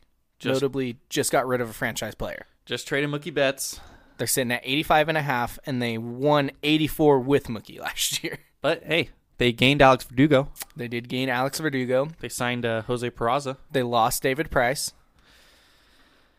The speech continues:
Speaker 1: Uh, J D Martinez is probably just gonna keep getting worse. He's not bad. I don't wanna,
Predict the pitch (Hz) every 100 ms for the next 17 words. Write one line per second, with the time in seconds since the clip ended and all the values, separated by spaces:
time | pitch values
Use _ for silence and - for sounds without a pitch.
0 | _ _ _ _ - 139 139 135 135 135
1 | 147 151 139 143 135 131 - 131 123 120
2 | - 131 123 131 117 120 120 113 127 -
3 | - - 139 147 117 120 113 110 113 107